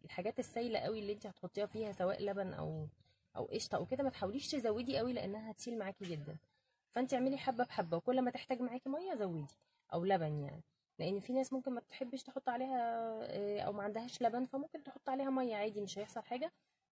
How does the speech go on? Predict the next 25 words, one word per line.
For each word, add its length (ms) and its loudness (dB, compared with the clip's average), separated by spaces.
بس 220 4
تزودي 420 4
ملح 240 4
لو 100 2
هي 200 -2
ح-، 380 -8
حاسه 400 0
انت 220 2
ان 120 0
هي 140 0
محتاجه 360 -2
ملح 280 -4
شويه. 340 -8
وبتدخليها 1300 4
بقى 140 6
في 80 -14
حاجات 260 -2
تانية 220 0
كتير، 320 -2
انا 120 -2
ساعات 180 -2
بحطها 300 -6
على 140 2
وش 200 -4
البيتزا 380 -2